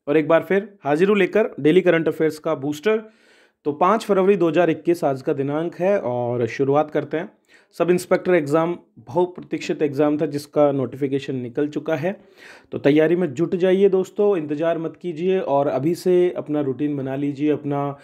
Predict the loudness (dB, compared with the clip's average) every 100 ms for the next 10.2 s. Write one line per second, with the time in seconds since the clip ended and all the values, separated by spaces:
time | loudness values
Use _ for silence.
0 | -20 -20 _ -6 0 2 2 2 2 4
1 | 2 2 0 -2 -2 -4 -2 -4 -6 -12
2 | -10 -10 -10 -6 -6 -4 -4 -2 -2 -2
3 | 0 -2 -6 -4 2 2 2 -6 -8 -6
4 | -8 -8 -20 -20 _ -2 0 2 0 0
5 | 0 2 0 -2 -8 -6 -6 -2 -2 -2
6 | -4 -4 -4 -6 -4 -6 -2 -2 -2 -6
7 | _ -20 -20 _ 2 2 2 2 2 2
8 | -4 -2 -2 -2 -2 -4 -4 -4 -2 -2
9 | -2 2 2 2 -4 -2 -2 -2 -2 -2
10 | -4